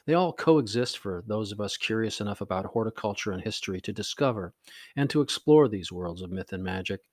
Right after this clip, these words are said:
There's no better place to look than within the fantastic world of flora. Researching this subject online, I was drawn to a number of sources, including plant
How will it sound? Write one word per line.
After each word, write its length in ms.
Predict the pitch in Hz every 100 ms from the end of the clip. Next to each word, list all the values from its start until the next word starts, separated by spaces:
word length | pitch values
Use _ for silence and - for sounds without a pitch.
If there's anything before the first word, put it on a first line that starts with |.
| -
There's 160 | 104
no 120 | 120 113
better 280 | 123 117
place 280 | 113 120 107
to 100 | -
look 420 | 107 117 95 - - _ _ _ -
than 160 | 107
within 260 | 107 107 107
the 60 |
fantastic 720 | 104 - 107 - 120 117 - 98
world 320 | 98 98 95
of 140 | -
flora. 500 | - 107 104 95 78 - _ _ _ _ _ _ - - - - - _
Researching 460 | 175 202 208 - 143
this 160 | 123
subject 340 | - 131 120 -
online, 540 | 107 107 110 107 101
I 80 | 104
was 160 | 107 -
drawn 300 | 127 120 110
to 120 | 110
a 40 |
number 300 | 104 110 104
of 100 | 101
sources, 500 | - - 107 - 90
including 440 | 95 95 110 101 98
plant 380 | - 127 127 117